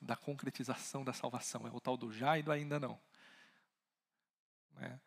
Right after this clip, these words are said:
Temos a certeza da vitória e estaremos então com o Senhor por toda a eternidade. Livres, livres do pecado. Não vai ter choro,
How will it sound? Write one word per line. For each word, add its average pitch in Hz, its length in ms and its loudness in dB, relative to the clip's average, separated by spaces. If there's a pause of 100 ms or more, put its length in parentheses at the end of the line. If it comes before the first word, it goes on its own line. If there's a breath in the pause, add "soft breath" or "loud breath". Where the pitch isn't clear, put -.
(320 soft breath)
Temos - 180 -8
a 123 60 -2
certeza 123 560 0
da 127 100 2
vitória 123 360 -2
e - 20 -4
estaremos 120 460 -4
então 120 160 -10
com 120 80 -10
o 113 40 -10
Senhor 117 280 -6
por - 160 -6
toda 120 200 2
a 135 40 6
eternidade. 135 1160 2
Livres, 135 680 8
livres 143 300 6
do 131 100 -4
pecado. 135 500 -4 (540 loud breath)
Não 131 100 0
vai 135 140 2
ter 127 120 2
choro, 123 420 2